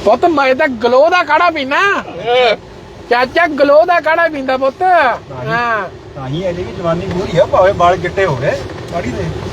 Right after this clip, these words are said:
Speaker 1: ਪੁੱਤ ਇਹ ਤਾਂ ਫਿਰ ਆਪਣਾ ਕਿੱਦਾਂ ਕਹਿੰਦੇ ਮਨ ਹੁੰਦਾ।
Speaker 3: ਹੂੰ।
Speaker 1: ਇੱਕ ਵਾਰੀ ਪੁੱਤ ਮੈਂ, ਤੇਰੀ ਜਿੱਦਾਂ ਚਾਚੀ ਹੋ ਗਈ ਪੁੱਤ ਬਿਮਾਰ,
Speaker 3: ਹੂੰ।
Speaker 2: ਅੱਛਾ।
Speaker 1: ਮੈਂ ਉਹਦੀ ਸੇਵਾ ਕਰਦਾ ਰਿਹਾ, ਦਾੜੀ ਕਾਲੀ ਕਰਨੀ ਹੋਈ।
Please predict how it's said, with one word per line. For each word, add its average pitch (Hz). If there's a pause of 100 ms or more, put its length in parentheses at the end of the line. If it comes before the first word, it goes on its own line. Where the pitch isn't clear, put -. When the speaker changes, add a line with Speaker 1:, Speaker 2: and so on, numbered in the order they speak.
(200)
Speaker 1:
ਪੁੱਤ 247
ਇਹ 294
ਤਾਂ 202
ਫਿਰ 254
ਆਪਣਾ 269
ਕਿੱਦਾਂ 247
ਕਹਿੰਦੇ 277
ਮਨ 233
ਹੁੰਦਾ। 214 (380)
Speaker 3:
ਹੂੰ। 143 (560)
Speaker 1:
ਇੱਕ 220
ਵਾਰੀ 277
ਪੁੱਤ 277
ਮੈਂ, 254 (760)
ਤੇਰੀ 247
ਜਿੱਦਾਂ 254
ਚਾਚੀ 254
ਹੋ 262
ਗਈ 269
ਪੁੱਤ 277
ਬਿਮਾਰ, 240 (240)
Speaker 3:
ਹੂੰ। 190
Speaker 2:
ਅੱਛਾ। 156
Speaker 1:
ਮੈਂ 240
ਉਹਦੀ 285
ਸੇਵਾ 240
ਕਰਦਾ 262
ਰਿਹਾ, 277
ਦਾੜੀ 277
ਕਾਲੀ 254
ਕਰਨੀ 240
ਹੋਈ। 247